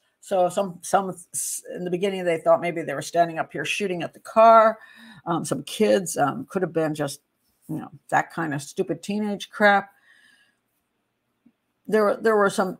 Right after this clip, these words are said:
a, a, a variety of theories, but basically she left her friend's house and on the ride home, she got shot. All right. So that's the basics. Uh, let me, let me just tell you about a few people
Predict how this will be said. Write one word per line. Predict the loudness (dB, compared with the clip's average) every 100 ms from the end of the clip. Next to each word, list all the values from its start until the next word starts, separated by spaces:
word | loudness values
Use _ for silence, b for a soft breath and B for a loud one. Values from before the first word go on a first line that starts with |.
| _ 0
a, |
a, | 2 2 0
a | 2 2
variety | 4 6 4 4 0
of | -4 -4
theories, | -12 -2 0 0 -4 -12 -4
but | 6 6 6 0
basically | -2 0 -2 -2 -2 -2 -6 -16 _ _ _ _ _ _ _ _ _ -14 -10
she | -4 -2
left | 4 4 4 -8 -8
her | -4
friend's | 0 0 2
house | 4 4 4 0 -8
and | -10 -4
on | -4
the | -2
ride | 2 2 2
home, | -4 -6 -8 -16 _
she | -14 -8 -8
got | -8 -12
shot. | -10 -8 -10 -14 _ _ b b b b b b
All | 4
right. | 4 4 2
So | 4 4 0 _ -2
that's | 4 4 2 -4 -12 -14 _ _ _ _
the | -2
basics. | 0 -2 -4 -10 -16 -20 B B -20 B -2
Uh, |
let | 0 0
me, | -2
let | -2
me | -2
just | -2 -4
tell | 0 0
you | 2 0 -4 -6
about | 0 0
a | -2
few | -6 -8
people | -4 -2 -2 -4 -8